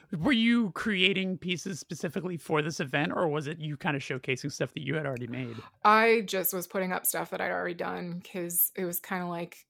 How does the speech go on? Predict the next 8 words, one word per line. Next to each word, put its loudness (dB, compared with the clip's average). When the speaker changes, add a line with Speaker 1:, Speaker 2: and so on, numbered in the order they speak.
Speaker 2:
you -4
know, -8
last 0
minute, -4
um, -4
you -4
know, -6
the, -6